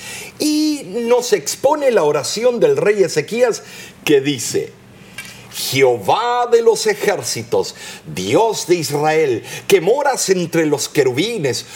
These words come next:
solo tú eres Dios de todos los reinos de la tierra. Tú hiciste los cielos y la tierra".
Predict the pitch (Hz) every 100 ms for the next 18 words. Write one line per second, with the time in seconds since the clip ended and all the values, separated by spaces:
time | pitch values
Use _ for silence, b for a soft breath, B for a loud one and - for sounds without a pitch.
0 | B B - - 98 101 107 - - 190
1 | 156 104 101 101 - 143 185 185 151 120
2 | 107 - 208 214 185 - 135 104 127 196
3 | 208 170 147 127 110 147 147 107 104 87
4 | B B B B - - - 294 269 185
5 | - - 214 - - - 92 78 B B
6 | B 131 170 160 - - 175 233 117 123
7 | - - 139 120 110 - 92 76 - -
8 | -